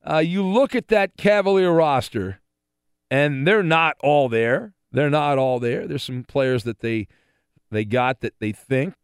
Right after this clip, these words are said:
uh, are gonna be key parts that aren't playing those roles right now.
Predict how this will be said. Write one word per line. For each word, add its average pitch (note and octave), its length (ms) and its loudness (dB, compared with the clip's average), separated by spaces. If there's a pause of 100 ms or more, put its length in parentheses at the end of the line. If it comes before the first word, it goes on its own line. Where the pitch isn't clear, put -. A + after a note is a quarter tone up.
uh, G2+ 100 -10 (380)
are G#2 80 -10
gonna A2 200 -4
be A2 180 -4
key A#2+ 220 -4
parts A#2 400 -4
that G#2 120 -10
aren't A2+ 260 -4 (100)
playing A#2 520 -4 (540)
those A#2 300 -2
roles A#2+ 420 0
right A2 220 -2
now. G#2 320 -12